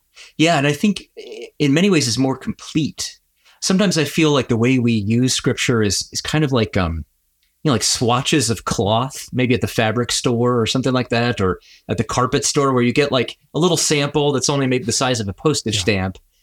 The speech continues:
Speaker 1: Like, "Oh, that's kinda nice," you know, and then you kinda move on to the next one, you kinda look through them. And I feel like this is often the case with scripture, where we have these verses floating out there that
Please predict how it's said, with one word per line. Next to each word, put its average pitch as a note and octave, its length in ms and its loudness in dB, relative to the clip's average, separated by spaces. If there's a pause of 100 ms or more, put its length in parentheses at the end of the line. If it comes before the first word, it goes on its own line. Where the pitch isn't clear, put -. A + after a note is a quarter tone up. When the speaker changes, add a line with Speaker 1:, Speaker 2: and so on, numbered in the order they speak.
(160)
Speaker 1:
Like, E3+ 160 0
"Oh, B3+ 100 4
that's G3 160 0
kinda B2+ 220 0
nice," G2 340 -2
you C#3 80 2
know, C#3 80 4
and C3+ 80 2
then C3+ 60 2
you C3 40 0
kinda C3 160 0
move B2+ 220 0
on B2 120 2
to A#2 60 4
the G#2+ 80 2
next A2 280 -2
one, A2 100 -2
you G#2 80 -4
kinda G2+ 160 -2
look G#2 160 -2
through C#3 220 -2
them. F#2+ 260 -2 (480)
And E3 60 -2
I - 20 2
feel G3+ 160 2
like F#3+ 240 0
this D3 180 0
is C3+ 120 0
often B2 260 0
the A2 60 2
case A2+ 260 -2
with G2 100 -4
scripture, A#2 460 -2
where G#2 320 0 (220)
we D3+ 60 2
have G3+ 140 4
these D3+ 140 2
verses C#3 480 2
floating D3 380 2
out G#2 180 0
there G2+ 220 0
that G2 160 -4